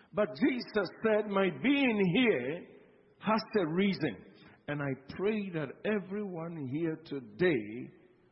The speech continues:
would understand his reason of being here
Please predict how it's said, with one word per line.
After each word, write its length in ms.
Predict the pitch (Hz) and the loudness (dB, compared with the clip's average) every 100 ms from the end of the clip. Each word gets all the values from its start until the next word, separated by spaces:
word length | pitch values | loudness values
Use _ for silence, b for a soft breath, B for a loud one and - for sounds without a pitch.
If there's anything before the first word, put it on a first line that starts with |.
| - | -8
would 200 | 135 131 | -4 -4
understand 760 | 131 123 127 123 - 165 160 147 | -4 -4 -6 -8 -10 -8 -6 -4
his 220 | 131 117 - - 95 | -4 -4 -10 -16 -4
reason 520 | 143 143 143 147 135 - | -2 0 -2 -4 -8 -10
of 200 | 127 92 | -12 -6
being 300 | 135 131 127 | -4 -4 -4
here 240 | 131 107 | -2 -4